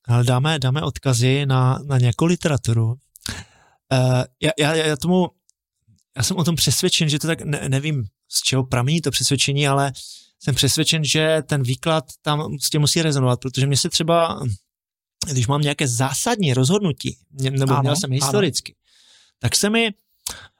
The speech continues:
Speaker 1: a nebyl jsem si úplně jako, eh, jako jist, jo? Bylo to takové jako na hraně, č-, čas-, často jakoby ty podnikatelské záměry, nové podnikání
Speaker 2: Mhm,
Speaker 1: a tak
Speaker 2: mhm,
Speaker 1: jsou,
Speaker 2: mhm.
Speaker 1: a nebo těch situací může být více,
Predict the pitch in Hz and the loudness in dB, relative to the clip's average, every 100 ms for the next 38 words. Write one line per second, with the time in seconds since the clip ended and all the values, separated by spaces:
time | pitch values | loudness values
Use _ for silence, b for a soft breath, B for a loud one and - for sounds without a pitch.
0 | _ - 147 180 240 - 185 - 156 170 | _ -2 0 2 0 0 -2 -4 -4 -2
1 | 165 160 175 170 165 160 _ - - 147 | -2 0 2 4 2 0 _ -18 -6 0
2 | 131 127 127 143 151 202 - - 127 147 | 2 2 2 2 2 2 -2 -2 -2 0
3 | 135 131 131 - 135 131 147 127 117 175 | -2 -2 -6 -2 -2 0 0 2 2 2
4 | 160 147 135 - 143 - - 131 - 135 | 0 -2 0 -2 -2 -2 -2 -2 0 -2
5 | 127 143 123 135 135 131 139 131 139 - | 0 0 0 0 0 2 0 0 -2 0
6 | 143 120 131 139 135 131 127 131 127 139 | 0 2 0 0 2 2 2 2 0 -2
7 | 135 123 131 127 135 - 123 131 139 139 | -4 0 0 2 0 2 2 2 0 0
8 | 120 123 175 B B - 131 123 123 127 | 2 2 0 B B -2 0 0 0 0
9 | 120 135 127 127 - 135 135 143 135 120 | 0 0 0 0 0 0 2 2 2 2
10 | - 151 | 0 -2